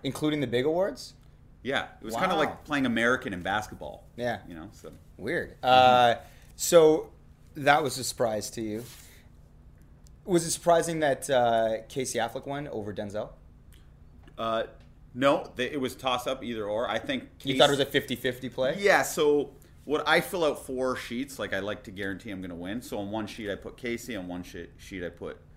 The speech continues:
Speaker 2: Denzel. And same with, uh, Isabelle Huppert.
Speaker 1: Yeah.
Speaker 2: I thought she was
Speaker 1: She
Speaker 2: it's not
Speaker 1: could've
Speaker 2: a
Speaker 1: been
Speaker 2: coin flip, but she, if she won, I wouldn't have been surprised. So I did the same thing.
Speaker 1: Right. So you, you thought it was between her and Emma Stone?
Speaker 2: Yes.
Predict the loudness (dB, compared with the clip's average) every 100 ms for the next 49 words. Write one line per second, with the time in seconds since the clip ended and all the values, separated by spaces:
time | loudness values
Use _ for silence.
0 | -14 -10 -8 -8 -10 -12 -20 -18 -8 -6
1 | -4 -2 -2 -2 -4 -4 -4 -2 -4 -6
2 | -8 -6 -6 -6 -6 -4 -6 -10 -12 -4
3 | -4 -2 -2 -2 -4 -6 -8 -6 -6 -8
4 | -18 -20 -20 -20 -20 -20 -20 -20 -20 -20
5 | -20 -20 -14 -8 2 4 4 4 2 2
6 | 0 -4 -4 -6 -10 -8 -8 -8 -8 -6
7 | -6 -8 -10 -12 -14 -14 -14 -12 -10 -8
8 | -8 -12 -14 -14 -14 -18 -18 -20 -20 -20
9 | -20 -18 -8 -6 -6 -10 -6 -6 -4 4
10 | 4 4 -4 -8 -8 -6 -8 -10 -12 -14
11 | -16 -20 -20 -20 -20 -20 -12 -8 -8 -12